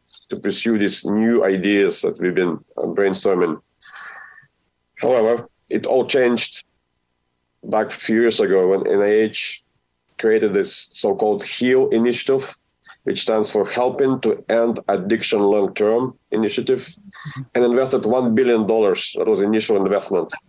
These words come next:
from Congress to focus on development of new therapeutics to treat pain and also to, uh, ultimately help people with, uh,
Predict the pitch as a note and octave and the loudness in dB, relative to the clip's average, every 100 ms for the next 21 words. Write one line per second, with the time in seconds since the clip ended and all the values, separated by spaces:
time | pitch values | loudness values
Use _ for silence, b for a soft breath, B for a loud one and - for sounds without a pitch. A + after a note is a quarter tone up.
0 | D3 F#2 - A2 A2 A2+ A#2 - - _ | -6 -4 0 0 2 0 0 -6 -10 _
1 | B B B B _ - G2+ - A2+ A2 | B B B B _ -8 -6 -2 0 2
2 | G#2+ - - _ _ _ - - F#2+ F#2+ | 0 -4 -10 _ _ _ -16 -4 0 2
3 | F#2 F#2 E2+ - B B B _ - G#2+ | 2 0 -4 -10 B B B _ -4 0
4 | G#2+ G#2 G2 F#2+ - - A2 G#2+ G2+ A2 | 0 2 0 -2 -4 -4 0 0 0 0
5 | A2 A2 - G2 - A2+ A#2+ C3 B2+ _ | 0 0 0 0 0 2 2 0 -4 _
6 | _ _ _ _ G#2+ G2 - A#2 A#2+ A2+ | _ _ _ _ -4 -4 -2 0 2 0
7 | A2 G2 - - _ _ _ G#2+ G2 - | 0 0 0 -10 _ _ _ -4 -4 -6
8 | - - G2+ G2 G#2 G#2+ G2 F#2+ G#2 G2+ | -8 -4 -2 -2 0 0 0 0 -2 -4
9 | - - - G#2 G2+ - - B - - | -6 -6 0 0 0 -2 -10 B -6 -6
10 | - F#2+ E2+ E2+ | -6 -4 -2 -2